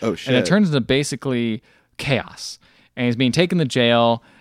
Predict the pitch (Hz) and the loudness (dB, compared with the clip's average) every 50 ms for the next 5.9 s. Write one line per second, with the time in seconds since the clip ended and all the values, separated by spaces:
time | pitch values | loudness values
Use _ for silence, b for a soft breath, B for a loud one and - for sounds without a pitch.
0 | b b _ - 107 107 107 104 104 104 104 104 107 - - 123 113 117 107 123 | b b _ -6 -4 -2 -2 -2 -2 -2 -2 -2 -4 -4 -4 -2 -2 0 0 2
1 | 143 160 160 131 131 120 117 117 117 113 107 117 117 110 190 196 190 - - 240 | 2 2 2 2 2 2 4 2 2 0 0 -2 -2 -2 0 -2 -2 0 2 4
2 | 254 254 240 233 185 226 208 196 180 160 139 123 135 131 120 117 110 101 101 92 | 4 6 6 6 6 6 6 6 6 2 0 0 0 0 0 0 0 -2 -2 0
3 | 120 123 120 117 123 120 123 120 110 131 127 - 131 127 127 127 127 127 123 120 | 0 0 2 2 0 0 -2 -4 -4 -4 -4 -4 -2 -2 0 0 0 -2 -2 -2
4 | 113 110 107 107 101 92 95 107 101 101 - - 131 117 - - - 117 - 220 | 0 0 0 0 0 -2 -2 -4 -4 -6 -6 -4 -4 -4 -4 -6 -10 -6 -6 -6
5 | 220 220 - - 285 285 269 262 240 277 277 294 285 277 254 226 165 127 | -6 -4 0 2 2 4 4 2 2 2 4 6 6 6 4 0 -2 -4